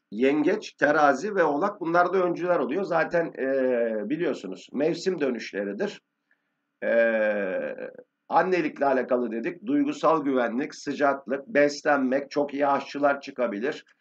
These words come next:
E, insanlar zaten kim tarafından beslenirlerse onu severler arkadaşlar. Aslanın kafesine kim girer onu besleyen bakıcısı.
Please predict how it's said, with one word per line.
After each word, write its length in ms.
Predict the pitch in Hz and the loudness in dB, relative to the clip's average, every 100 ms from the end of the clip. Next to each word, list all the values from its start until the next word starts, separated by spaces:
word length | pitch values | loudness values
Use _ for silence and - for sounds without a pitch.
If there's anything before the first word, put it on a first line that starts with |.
| _ _ _ | _ _ _
E, 240 | 120 117 104 | 0 0 0
insanlar 520 | 143 143 165 170 170 | -2 2 2 4 2
zaten 440 | 160 165 165 170 | 4 4 4 -2
kim 200 | - 190 | 0 0
tarafından 640 | - 165 151 143 143 139 139 | 2 0 0 0 2 2 2
beslenirlerse 760 | 139 - 139 147 190 202 - | -2 -2 -4 0 0 0 -2
onu 140 | 165 - | -4 -2
severler 480 | 151 127 104 87 | 0 2 0 -6
arkadaşlar. 680 | 78 71 - - - - 82 | -8 -10 -12 -14 -16 -10 -2
Aslanın 440 | 123 139 - 151 147 | 2 2 0 -6 2
kafesine 520 | 151 135 147 151 156 | 2 2 -6 -6 -6
kim 260 | 180 180 | -6 -6
girer 240 | 139 139 180 | -2 0 0
onu 200 | 147 147 | 0 -2
besleyen 520 | 139 131 135 156 151 | -4 -4 0 0 2
bakıcısı. 600 | 135 131 120 123 104 - | 0 0 -4 -4 -6 -8